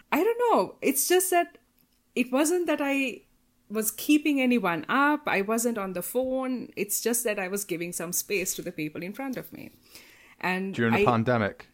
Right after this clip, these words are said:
Speaker 2: Crazy.
Speaker 1: During a pandemic. Uh, who would have thought? I have a feeling that when people see a brown woman standing in a queue, that there, she must be doing something wrong.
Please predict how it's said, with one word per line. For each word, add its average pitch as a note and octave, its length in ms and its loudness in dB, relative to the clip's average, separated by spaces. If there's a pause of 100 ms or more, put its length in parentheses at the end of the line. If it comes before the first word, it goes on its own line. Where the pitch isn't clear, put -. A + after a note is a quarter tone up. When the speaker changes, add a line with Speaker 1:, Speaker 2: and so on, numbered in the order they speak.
Speaker 2:
Crazy. G#2+ 360 2
Speaker 1:
During F#4 540 4
a F4+ 40 0
pandemic. D4+ 560 2
Uh, F3+ 120 -4
who C4 340 -2
would A#3 140 0
have D3 120 -4
thought? - 380 -10 (560)
I A#3 80 -2
have F4 240 2
a G#4 40 0
feeling F#4 580 2
that C4+ 240 -2
when A3+ 160 0
people C4 340 -2
see C4 340 2
a G#3+ 60 0
brown F3 540 -2
woman A3+ 320 -6
standing G#3 440 -4
in F3 100 -8
a F3 80 -8
queue, B3+ 540 -6
that G#3 220 -8
there, D#3+ 180 -6
she G#3+ 180 -4
must G3+ 380 -2
be G#3 100 0
doing E3+ 280 -2
something D#3 440 -4
wrong. C#3 380 -6